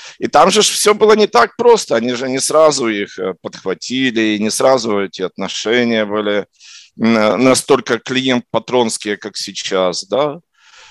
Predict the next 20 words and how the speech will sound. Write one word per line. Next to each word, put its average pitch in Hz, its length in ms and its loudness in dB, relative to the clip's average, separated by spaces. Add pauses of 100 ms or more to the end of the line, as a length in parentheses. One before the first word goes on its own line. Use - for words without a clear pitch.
(120)
И, 123 380 2 (360)
м, 113 440 -6
инструментов 143 880 0
было 123 300 0
мало, 113 640 0 (240)
и 117 580 -4 (100)
у 101 320 -8 (180)
иранцев. 110 760 -2 (760)
И 127 260 -4
мне 143 240 2
кажется, 185 600 -2
что - 280 -6
тут - 260 -8
не 147 100 -4
столько, 165 720 0 (160)
м, 117 500 -4 (100)
при 143 140 -6
ком, 214 480 0 (460)
сколько 180 400 -2
вот, 156 240 0